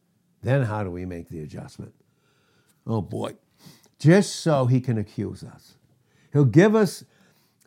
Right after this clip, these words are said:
the lies of what sin can do and things can do apart from, uh, apart from submitting to God through Christ, just long enough so that they fail. And when we fail in them,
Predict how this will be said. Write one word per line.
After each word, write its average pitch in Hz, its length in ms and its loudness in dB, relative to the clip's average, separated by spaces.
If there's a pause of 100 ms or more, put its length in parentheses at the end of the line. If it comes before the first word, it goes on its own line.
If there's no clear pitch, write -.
the 131 120 2
lies 160 600 4
of 117 140 -2
what 127 200 0
sin 180 340 0
can 185 220 2
do 180 400 6
and 120 160 0
things 156 320 0
can 147 140 2
do 151 200 2
apart 151 380 -2
from, 143 340 -6 (360)
uh, 113 240 -10
apart 160 380 -8
from 143 160 -4
submitting 143 680 -2 (220)
to 127 120 -4
God 135 380 -2
through 131 240 -2
Christ, 147 440 -4 (960)
just 208 260 4
long 196 320 2
enough 202 420 2
so 131 160 -2
that 127 200 -2
they 131 140 2
fail. 131 720 -2 (240)
And 131 160 4
when 143 220 4
we 202 180 6
fail 160 500 2
in 175 180 2
them, 120 340 -4